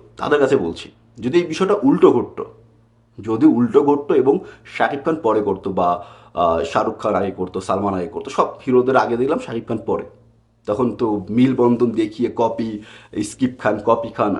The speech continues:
কপি ছাড়া কিছু আসে না, কপি ছাড়া কিছু পারে না, কপি করে, এমনকি লুকটাও কপি করে, এটা আপনারাই বলতেন। সুশীল সমাজ আপনারাই বলতেন, নিজেদেরকে সুশীল দাবি করেন, কিন্তু সুশীলের সুই আপনাদের মধ্যে নেই, আপনাদের মধ্যে আছে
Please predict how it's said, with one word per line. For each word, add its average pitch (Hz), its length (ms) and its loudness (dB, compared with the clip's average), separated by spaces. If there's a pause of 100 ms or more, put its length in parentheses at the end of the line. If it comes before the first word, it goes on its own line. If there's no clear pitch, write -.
(120)
কপি 107 220 -2
ছাড়া 107 220 -2
কিছু 113 260 -4
আসে 104 220 -2
না, 101 160 -2
কপি 107 200 -6
ছাড়া 104 200 -4
কিছু 107 260 -10
পারে 101 220 -2
না, 104 100 -4
কপি 104 300 -6
করে, 104 240 -4 (200)
এমনকি 104 280 0
লুকটাও 120 460 2
কপি 101 260 -2
করে, - 220 -8 (180)
এটা - 160 -6
আপনারাই 160 320 -6
বলতেন। 165 340 -14 (580)
সুশীল 151 300 -2
সমাজ 156 340 -4
আপনারাই 156 340 -4
বলতেন, 135 300 -6 (880)
নিজেদেরকে 101 360 -4
সুশীল 117 320 -4
দাবি 120 200 2
করেন, 135 320 2 (300)
কিন্তু 101 520 -4 (240)
সুশীলের 120 420 -2
সুই 143 480 2
আপনাদের 107 320 -2
মধ্যে 98 280 -4
নেই, 95 240 -4 (1000)
আপনাদের 107 300 -4
মধ্যে 104 200 0
আছে 113 300 -4